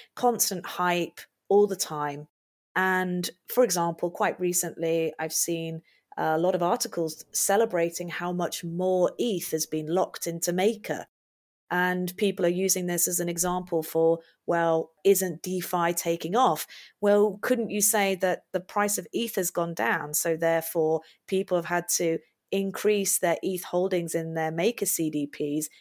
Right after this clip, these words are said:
in order not to get liquidated, right? It's not necessarily good news, but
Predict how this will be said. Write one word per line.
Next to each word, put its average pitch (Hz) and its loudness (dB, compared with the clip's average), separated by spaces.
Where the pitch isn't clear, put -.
in 190 -2
order 170 2
not 156 -4
to - -4
get 143 -4
liquidated, - -4
right? 190 2
It's - -8
not 311 0
necessarily 214 4
good 175 0
news, 151 -4
but 196 2